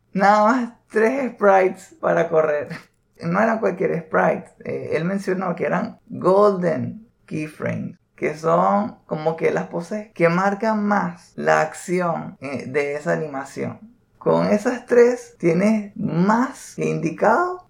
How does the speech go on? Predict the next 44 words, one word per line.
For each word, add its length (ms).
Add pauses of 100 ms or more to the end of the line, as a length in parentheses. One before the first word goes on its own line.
qué 120
es 60
lo 80
que 80
está 140
haciendo 260
el 80
personaje, 480
cuál 160
es 80
su 100
energía, 720
hacia 240
dónde 300
se 160
dirige 520
la 100
acción, 580
todo 200
eso. 260 (440)
Me 140
gustó 440
eso 320
y 100
que 220
dijo 380
que 540
en 280
Mega 280
Man 260
siete 720
fue 220
donde 800
empezaron 500
a 80
poner 340
que 120
Mega 300
Man 220
hacía 420
como, 600
como 260
los 120
Roadmasters. 1080